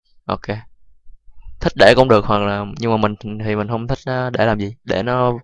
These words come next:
hơi vô yếu. Cái này là nó làm, nó bắt, ờ, cái, cái này, đoạn này nè, nó bắt, ờ, làm cái trang của nó là cái trang, ờ, start của mình á. Cái trang, ờ, mới đầu mình mở web lên là nó sẽ ra, nên là mình không cần để làm gì mấy cái này. Mấy cái này không cần thiết.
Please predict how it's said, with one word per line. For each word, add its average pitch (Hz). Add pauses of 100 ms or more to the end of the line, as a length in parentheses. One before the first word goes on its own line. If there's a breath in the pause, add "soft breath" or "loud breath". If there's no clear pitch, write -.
(400 loud breath)
hơi 120
vô 113
yếu. 127
Cái 135
này 110
là 101
nó 113
làm, 101
nó 117
bắt, 120
ờ, 123 (560 soft breath)
cái, 120 (120)
cái 123
này, 117
đoạn 98
này 101
nè, 98
nó 113
bắt, 120
ờ, 120 (320)
làm 104
cái 117
trang 110
của 104
nó 110
là 107
cái 110
trang, 107
ờ, 107
start 104
của 110
mình 107
á. 107 (460)
Cái 123
trang, 110
ờ, 107
mới 110
đầu 107
mình 104
mở 98
web 120
lên 113
là 101
nó 107
sẽ 110
ra, 107 (120)
nên 104
là 101
mình 101
không 104
cần 101
để 95
làm 101
gì 95
mấy 104
cái 107
này. 101 (680 soft breath)
Mấy 113
cái 117
này 104
không 110
cần 101
thiết. 117